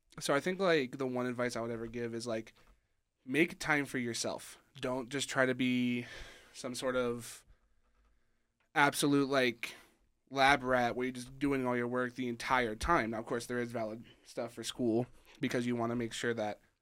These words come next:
you know, you're still on top of stuff and you're still getting the help you want. But at the end of the day, if you're s-, if you're struggling, there's, like, if you're struggling and not trying to actually actively help yourself, it's gonna be a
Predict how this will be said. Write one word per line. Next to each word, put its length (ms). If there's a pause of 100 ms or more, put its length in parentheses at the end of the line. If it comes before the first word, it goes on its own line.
(540)
you 60
know, 40
you're 120
still 260
on 120
top 200
of 100
stuff 220
and 100
you're 60
still 160
getting 160
the 60
help 140
you 100
want. 260 (960)
But 120
at 60
the 80
end 140
of 60
the 40
day, 220
if 180
you're 100
s-, 200 (220)
if 160
you're 100
struggling, 680
there's, 240 (300)
like, 300 (240)
if 160
you're 100
struggling 380
and 120
not 280 (880)
trying 320
to 120
actually 280
actively 440
help 220
yourself, 460 (840)
it's 100
gonna 160
be 200
a 240